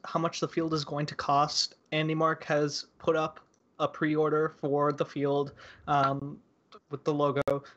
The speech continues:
They are keeping the four hundred fifty dollar field cost for a full field, which is, I think, exactly what it was last year. But they are selling partial fields, which are both blue or red. Um, it's not like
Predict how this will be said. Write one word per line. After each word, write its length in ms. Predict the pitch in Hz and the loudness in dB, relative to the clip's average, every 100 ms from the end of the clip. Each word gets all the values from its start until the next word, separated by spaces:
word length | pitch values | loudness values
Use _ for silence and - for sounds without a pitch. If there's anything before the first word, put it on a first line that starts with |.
| - | -4
They 340 | 147 151 156 - | 0 2 0 0
are 180 | 147 151 | 0 0
keeping 440 | - 180 185 175 | -6 -6 -4 -4
the 120 | 170 | -6
four 200 | - 165 | 0 0
hundred 240 | 160 165 - | 0 -2 -2
fifty 240 | 170 165 156 | -2 -2 0
dollar 380 | 151 147 151 | 0 2 0
field 420 | - 151 147 147 - | -2 -4 -2 -2 0
cost 420 | 156 151 151 - | 2 4 2 -4
for 180 | 147 139 | -4 -6
a 40 | |
full 300 | - 151 147 | -4 -4 -4
field, 360 | - 160 160 156 | -2 0 0 0
which 200 | 139 - | -4 -2
is, 320 | 139 135 - - | -2 -2 -4 -2
I 80 | 143 | 0
think, 280 | 151 147 | 0 -2
exactly 400 | 143 135 135 151 | -2 0 0 0
what 160 | 135 131 | 0 0
it 80 | 131 | 0
was 260 | 131 127 | -2 -2
last 300 | 131 131 135 | 0 0 0
year. 220 | 156 156 147 - - _ | -2 -2 -4 -16 -20 _
But 140 | 147 151 | -2 2
they 100 | 156 | 2
are 100 | 147 | 2
selling 360 | - 156 151 | 0 0 -2
partial 420 | - 147 139 - | -4 -2 -2 -4
fields, 480 | 135 143 135 139 - | -8 -6 -4 -4 -4
which 180 | 139 139 | -4 0
are 100 | 135 | 0
both 300 | 131 135 139 | 4 2 2
blue 460 | 147 135 147 151 151 | -4 -2 2 4 2
or 340 | 147 143 143 | 2 2 4
red. 380 | 131 123 131 135 - - _ | 2 2 0 -2 -14 -20 _
Um, 400 | 135 127 127 139 202 - _ 151 | -4 -2 -4 -8 -12 -20 _ -4
it's 260 | 160 147 - | 0 0 2
not 300 | 147 143 104 | 2 2 2
like 300 | 135 135 | 0 0